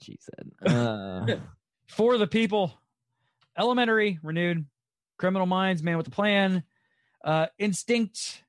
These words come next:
Speaker 2: Celebrity Big Brother renewed. That's a thing.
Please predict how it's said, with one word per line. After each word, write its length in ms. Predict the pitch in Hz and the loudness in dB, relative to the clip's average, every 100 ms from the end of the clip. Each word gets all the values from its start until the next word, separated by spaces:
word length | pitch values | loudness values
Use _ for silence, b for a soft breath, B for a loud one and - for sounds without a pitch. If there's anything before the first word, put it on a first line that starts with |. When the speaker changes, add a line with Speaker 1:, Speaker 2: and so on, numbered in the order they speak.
| _ | _
Speaker 2:
Celebrity 560 | - 175 175 196 202 202 | -8 0 2 2 2 2
Big 240 | 185 165 | 2 0
Brother 280 | 180 175 175 | 0 2 2
renewed. 560 | 170 175 175 170 165 139 - | 2 2 4 2 2 -2 -4
That's 200 | 127 120 | -6 -6
a 40 | |
thing. 480 | 123 147 147 139 131 | -8 -2 0 0 -2